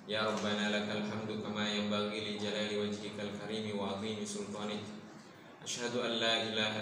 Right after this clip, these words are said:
إلا الله وأشهد أن سيدنا محمدا رسول الله. اللهم صل على سيدنا محمد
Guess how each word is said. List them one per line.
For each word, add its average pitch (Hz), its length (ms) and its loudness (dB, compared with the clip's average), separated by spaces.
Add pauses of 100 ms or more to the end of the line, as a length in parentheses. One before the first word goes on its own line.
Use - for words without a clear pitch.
إلا 110 240 0
الله 110 260 0 (140)
وأشهد 110 400 0
أن 110 320 -2
سيدنا 107 720 0
محمدا 107 560 0
رسول 104 480 0
الله. 95 200 0 (580)
اللهم 110 580 2
صل 107 240 2
على 107 380 2
سيدنا 107 760 0
محمد 104 400 -2